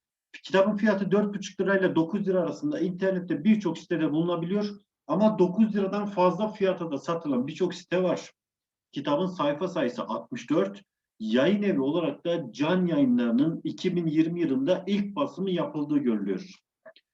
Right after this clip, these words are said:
Kitabın aynı zamanda çevirmeni olarak da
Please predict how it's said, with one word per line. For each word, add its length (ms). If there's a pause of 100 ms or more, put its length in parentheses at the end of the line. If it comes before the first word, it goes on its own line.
(160)
Kitabın 380
aynı 240
zamanda 460
çevirmeni 500
olarak 380
da 280